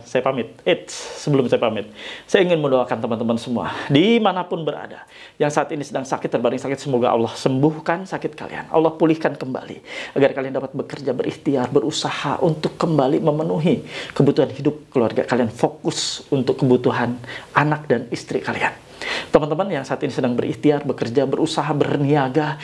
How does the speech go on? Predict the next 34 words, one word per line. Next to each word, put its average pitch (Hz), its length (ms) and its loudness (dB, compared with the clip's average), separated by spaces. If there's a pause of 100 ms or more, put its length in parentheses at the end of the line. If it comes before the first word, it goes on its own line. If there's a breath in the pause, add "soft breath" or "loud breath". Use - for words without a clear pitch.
(160 loud breath)
semoga 147 320 4
Allah 131 160 0
luaskan 135 480 0
rezeki 139 260 -4
kalian, 156 300 2 (160 loud breath)
semoga 135 400 2
Allah 143 160 0
perlancar 165 480 0
dan 156 160 0
permudah 180 800 0
apapun 240 640 0
yang 165 160 2
kalian 151 240 2
kerjakan, 151 400 0 (180 loud breath)
Allah 143 380 2
buatkan 139 480 2
berhasil, 127 960 0 (400 loud breath)
dan - 320 0
Allah 135 240 2
jauhkan 143 400 2
kalian 113 240 0
dari 120 240 0
setiap - 320 0
bahaya 123 400 2
yang 104 160 -2
akan - 240 -10
menimpa. - 480 -6
Amin. - 160 -10 (160)
Ya 143 100 6
Rabbal - 220 0
Alamin. - 320 0 (1800 loud breath)
Terima 185 240 4
kasih 180 240 0
kawan-kawan, 180 400 2